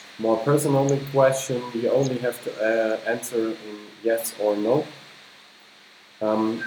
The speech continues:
are you financial independent at the moment?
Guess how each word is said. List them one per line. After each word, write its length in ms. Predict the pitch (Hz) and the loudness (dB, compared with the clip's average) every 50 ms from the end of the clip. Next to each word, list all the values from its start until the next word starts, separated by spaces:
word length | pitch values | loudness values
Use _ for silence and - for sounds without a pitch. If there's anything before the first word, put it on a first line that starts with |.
| - - - | -10 -4 2
are 120 | 117 127 | 2 4
you 160 | 139 143 143 139 | 4 4 2 0
financial 840 | 143 - - 147 143 147 151 156 156 151 - 170 165 165 160 156 - - - - - - - - - | -2 -2 0 0 2 2 2 0 0 0 2 2 4 4 2 0 -4 -8 -16 -20 -20 -20 -20 -10 -4
independent 640 | 131 135 127 127 131 - 110 101 101 98 95 92 92 - - - - - - - - - - - - - - - - - - - - | -2 -2 0 -2 -2 -2 -2 -2 -2 -2 -6 -8 -10 -12 -18 -20 -20 -20 -20 -20 -20 -20 -20 -20 -20 -20 -20 -20 -20 -20 -20 -10 0
at 160 | - 123 123 117 | 4 4 6 6
the 80 | 107 | 6
moment? 640 | 110 110 117 117 107 104 95 95 95 - - - - | 4 6 6 6 4 2 0 4 4 4 4 4 2